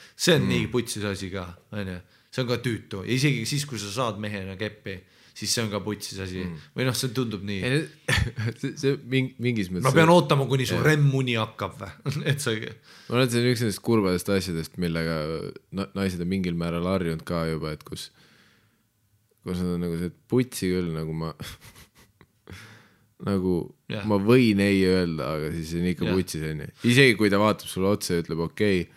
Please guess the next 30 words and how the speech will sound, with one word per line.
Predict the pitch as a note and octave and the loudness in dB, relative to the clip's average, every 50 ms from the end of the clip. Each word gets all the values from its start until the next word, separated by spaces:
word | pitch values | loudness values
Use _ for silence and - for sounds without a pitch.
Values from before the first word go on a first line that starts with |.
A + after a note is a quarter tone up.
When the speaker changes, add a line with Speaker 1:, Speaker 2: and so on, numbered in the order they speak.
| - - _ _ _ _ _ _ _ _ _ - _ _ _ _ | -20 -20 _ _ _ _ _ _ _ _ _ -20 _ _ _ _
Speaker 2:
siis | - F2 F2 E2 - | -10 -8 -6 -4 -2
see | F#2 F#2 F2+ | 0 0 0
on | F2 E2+ | 0 0
see, | E2 F#2+ F#2 - | 0 0 0 0
et | F2+ - - - - - - - - - - A2 - - - C3+ C3+ | -2 -4 -6 -8 -10 -12 -14 -18 -16 -12 -12 -12 -12 -12 -10 -10 -6
<laughs> | - - - - C#3 A#2+ - - - C#3+ E3 F3 - | 0 0 2 2 2 0 -2 -4 -6 -6 -6 -2 2
korraks | - - - D#3+ D#3 C3+ C3+ - - - - - - C3 - A#2 G#2+ - | 2 2 4 2 2 2 0 0 -2 -4 -6 -8 -12 -14 -16 -16 -10 -4
mingi | A2+ A2 G#2+ G2+ G2+ F#2 | -2 0 2 2 2 6
semimagamisasend | A2 A2+ A2+ A2 G2+ F#2+ F#2+ G2 G2 G2 F#2 F2+ F#2 F2 G2 G2 F#2+ F#2 F#2 F2 E2 | 6 6 8 6 6 6 4 4 4 2 2 2 2 2 2 0 2 0 0 -2 0
sisse | - F#2+ F#2 - - - E2+ | 0 -2 0 0 -2 -2 -2
ja | E2 D#2 | -2 -2
siis | D#2+ F2 | -2 -2
läheb | E2+ E2+ D#2+ E2+ | -2 -2 -2 -2
mingi | F2 E2+ E2+ E2+ | -2 -2 -2 0
töötlemine | - F#2+ F#2 E2 - - E2 D#2+ D#2 D#2 D#2+ | 2 2 2 2 0 -4 -4 -4 -4 -4 -4
käiku, | D#2+ E2+ F2+ E2+ - - D2+ | -2 -2 -2 -4 -4 -8 -8
siis | - C#2+ | -8 -8
on, | E2 F2 - - _ _ | -10 -12 -14 -16 _ _
türa, | _ - - C#3 C#3 - | _ -6 -4 -4 -4 -4
sa | - - - - | -6 -8 -12 -12
just | F2+ F2+ - - | -12 -14 -12 -12
ütlesid | - - - - - F#2 F2 | -12 -12 -10 -10 -8 -6 -6
okei. | E2+ E2+ - - G2+ F#2+ F2+ E2+ - C#3+ - - - - - - _ _ _ _ _ _ _ _ _ _ - | -6 -6 -2 0 2 2 2 0 -2 -4 -10 -18 -20 -20 -20 -20 _ _ _ _ _ _ _ _ _ _ -6
Speaker 1:
Ja | A2 | -4
siis | A2+ B2+ C3 | -2 0 2
ma | D3 C#3+ D3 C#3+ | 4 4 6 6
viskasin | E3 E3 - - C3 A2 A2+ A#2 G2+ | 4 4 4 2 0 -2 -2 -2 -2
selle | G#2 A2 G#2+ G#2+ G#2 | -2 0 0 0 0
Hail | G#2 C3+ D3 D#3 C#3 B2+ | 2 4 4 6 4 4
Mary | A#2 A#2+ A#2 A#2 A2+ G2+ G2 | 2 2 2 2 0 0 -2